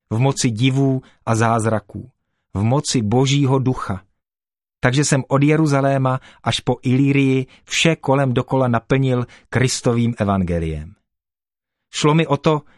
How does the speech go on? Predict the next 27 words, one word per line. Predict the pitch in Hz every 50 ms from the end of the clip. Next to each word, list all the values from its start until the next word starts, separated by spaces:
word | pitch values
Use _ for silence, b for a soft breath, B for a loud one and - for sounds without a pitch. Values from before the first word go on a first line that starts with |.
| b b _
kázat | - 135 135 147 160 175 165 170 160 - -
evangelium | 143 135 143 156 151 143 151 147 156 151 135 120 104 -
tam, | - 123 123 127 147 151 156 - _ _ _ _ _ _ _ _ -
kde | 117 117 135 -
o | - 151
Kristu | 143 - 170 170 160 - - 160
ještě | 151 143 - - 156 143
neslyšeli, | 139 131 - - 170 151 - - - 98 85 87 87 - _ _ _ _ _ _ _ _ _ -
abych | 113 110 113 - -
nestavěl | 104 113 123 - - - 139 131 135 127 123 123
na | 120 113
cizím | - - 131 117 117 113 104
základě, | 95 107 98 104 - - 113 107 113 113 110 B B B B B B
jak | 104 107 117 - - -
je | 107 104
psáno: | - - - 104 95 95 95 92 87 85 90 - _ _ _ _ _ _ _ _ _ _ _ _ _ _ _ -
„Ti, | - 175 185 190 190 - _ _ _
kterým | - - - 139 147 147 139 135
nebyl | 127 135 143 151 165 180 180 170 165
ohlášen, | 160 147 147 151 147 147 147 139 - - 131 127
jej | 127 123 120
spatří. | - - - 104 - - - - - - - _ _ _ _ _ _ _ _ _ _ _ _ _ _
Ti, | - 170 170 180 185 180 b b b b b b
kdo | - 120 135 135
nikdy | 131 135 143 156 175 185 185 185 185
neslyšeli, | 180 175 - - 170 156 - - - 143 139 131 127 127 - _ _ _ _ _ _
pochopí.“ | 135 120 - - 101 87 - - 87 80 82